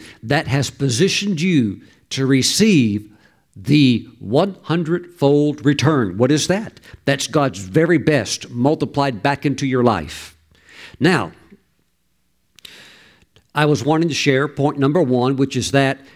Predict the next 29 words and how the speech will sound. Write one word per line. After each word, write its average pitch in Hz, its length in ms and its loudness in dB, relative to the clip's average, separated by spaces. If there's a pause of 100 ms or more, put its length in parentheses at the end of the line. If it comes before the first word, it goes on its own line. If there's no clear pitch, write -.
(100)
you 139 200 4
are 135 100 4
now 143 200 2
positioned 151 640 -2
to 135 80 -4
receive 135 480 0
the 127 80 2
one 147 260 0
hundred-fold 165 520 0
return 156 640 0 (200)
because 151 340 2
you 165 120 4
have 151 160 2
done 233 220 0
what 123 140 -2
the 139 60 0
Holy 147 220 0
Spirit 147 320 -2
said 143 260 -2
to 151 100 0
do. 233 320 0 (840)
Number 143 380 2
two, 139 380 0 (480)
I 113 140 0
want 139 420 -2
you 156 340 0 (560)
to 139 400 4
be 135 420 0
ready 160 580 0